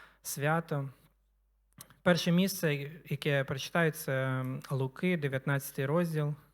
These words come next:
сорок один, сорок чотири. Це Ісус наближається до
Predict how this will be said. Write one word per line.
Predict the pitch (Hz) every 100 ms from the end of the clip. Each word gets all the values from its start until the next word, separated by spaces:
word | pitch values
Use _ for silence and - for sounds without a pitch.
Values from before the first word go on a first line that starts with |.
| _ _ 160
сорок | - 139 131
один, | 139 143 139
сорок | 151 135
чотири. | - 143 135 123 120 139 _ _ _ _ - - _
Це | - 135
Ісус | 127 170 160
наближається | 147 131 127 143 139 135 - 135
до | 127 131 135